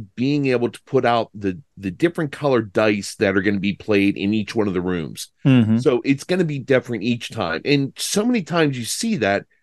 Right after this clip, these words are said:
Speaker 1: you get the one die. Okay, well, you're gonna take one of the,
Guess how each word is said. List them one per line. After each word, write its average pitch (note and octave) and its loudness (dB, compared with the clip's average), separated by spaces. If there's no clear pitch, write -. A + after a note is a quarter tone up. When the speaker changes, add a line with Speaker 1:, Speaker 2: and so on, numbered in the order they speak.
Speaker 1:
you C3 -4
get E3+ 0
the - -6
one C3 0
die. C#3 2
Okay, A2+ 0
well, B2+ 2
you're A2 -2
gonna B2 0
take A#2+ 0
one A2+ 2
of A#2 2
the, G#2+ 2